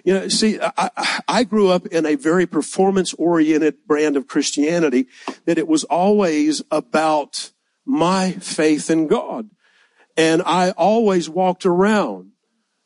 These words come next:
you know, with this sense of self-loathing because I couldn't ever muster enough faith. Sound familiar to anybody?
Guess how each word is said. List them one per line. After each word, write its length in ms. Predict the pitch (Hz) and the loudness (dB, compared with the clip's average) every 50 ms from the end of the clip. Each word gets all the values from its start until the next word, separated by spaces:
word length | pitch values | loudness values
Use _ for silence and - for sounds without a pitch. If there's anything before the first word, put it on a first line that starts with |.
| _ | _
you 100 | - 165 | 0 2
know, 280 | 160 151 139 135 127 131 | 2 4 2 2 2 0
with 500 | - 165 160 151 165 160 156 - - - - | -2 -2 0 0 0 0 0 -2 -8 -16 -8
this 200 | - 151 151 139 | -4 -4 -2 -2
sense 360 | - - - 220 208 190 - | -2 0 0 0 0 0 -2
of 100 | 170 143 | -4 -4
self-loathing 1000 | - - - 165 151 - - 180 185 214 233 233 220 160 156 131 117 110 110 107 | -2 0 0 0 0 0 0 0 2 2 2 2 0 0 -2 -2 -2 -4 -4 -4
because 540 | 110 143 - - - 175 160 143 139 131 - - | -4 -4 -4 -4 -4 -2 0 0 0 -2 -2 -2
I 140 | 147 151 147 | -2 -4 -4
couldn't 360 | - - 208 208 175 175 165 - | -2 0 -2 -2 -2 -2 -8 -6
ever 360 | 180 190 180 180 175 156 - - - - - - | -4 -4 -2 0 0 -2 -2 -4 -10 -18 -8 -2
muster 800 | 160 180 202 220 240 226 - - - - - 180 170 156 - - - - - | 2 2 2 4 2 0 -2 -2 -4 0 0 2 2 0 -2 -4 -18 -14 -6
enough 360 | - 165 180 180 175 165 165 - | -2 0 2 2 0 -2 -2 -8
faith. 960 | - - - - - 269 254 254 160 - - - - - - - - - - - _ _ _ _ _ _ _ _ _ _ _ _ _ - | -10 -12 -10 -6 -2 0 2 2 0 0 -4 -10 -12 -12 -10 -10 -10 -12 -12 -14 _ _ _ _ _ _ _ _ _ _ _ _ _ -6
Sound 260 | - 175 190 220 208 | -2 0 0 0 2
familiar 380 | - 208 202 208 233 226 240 | 2 2 2 2 2 2 0
to 160 | 226 226 214 226 | 0 0 0 2
anybody? 560 | 214 233 240 226 214 240 254 262 269 233 | 2 2 2 2 2 0 -2 -2 -6 -10